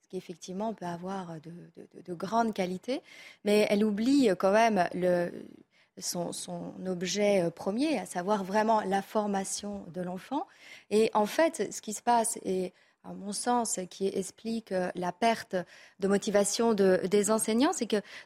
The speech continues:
d'une certaine façon, ils ne croient plus que leur discipline ait vraiment un sens ou peut vraiment apporter une expérience du monde et de soi, euh, à l'enfant.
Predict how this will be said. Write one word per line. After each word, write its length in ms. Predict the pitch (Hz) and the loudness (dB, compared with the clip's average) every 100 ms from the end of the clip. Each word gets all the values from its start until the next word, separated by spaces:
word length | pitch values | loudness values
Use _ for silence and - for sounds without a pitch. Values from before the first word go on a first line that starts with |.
| - | 2
d'une 140 | 247 | 4
certaine 300 | 254 247 240 | 6 4 4
façon, 440 | 240 240 311 339 - | 4 4 4 4 4
ils 140 | 247 | 6
ne 100 | 247 | 6
croient 280 | 254 - 294 | 4 4 2
plus 340 | 285 - 311 381 - _ - | 2 4 6 4 -2 _ 0
que 280 | 247 247 | 4 4
leur 160 | 240 254 | 4 2
discipline 480 | 254 - 247 302 277 | 2 -4 -2 2 4
ait 160 | 233 208 | 2 0
vraiment 380 | 214 240 269 254 | 0 2 4 2
un 120 | 220 | 2
sens 600 | - - 262 311 320 - 285 | -2 0 0 -2 -6 -8 -10
ou 220 | - 214 - _ | -12 -14 -16 _
peut 80 | 226 | -8
vraiment 560 | 202 226 269 262 302 - - _ _ | -4 0 2 4 0 -4 -20 _ _
apporter 720 | 247 247 247 233 - 262 294 - | -2 0 -2 -4 -6 -4 -4 -6
une 220 | 233 240 | -4 -2
expérience 680 | 269 - 240 226 233 240 214 | -2 -4 -10 -8 -8 -8 -8
du 120 | 196 | -10
monde 540 | 214 214 233 269 269 220 | -10 -8 -6 -6 -8 -6
et 160 | 208 | -6
de 120 | 185 190 | -6 -10
soi, 480 | - - 233 262 - _ _ _ _ | -16 -8 -4 -4 -6 _ _ _ _
euh, 220 | 196 196 196 - | 2 4 4 2
à 140 | 214 | 2
l'enfant. 560 | 220 214 196 - 233 370 | 2 0 -4 0 0 0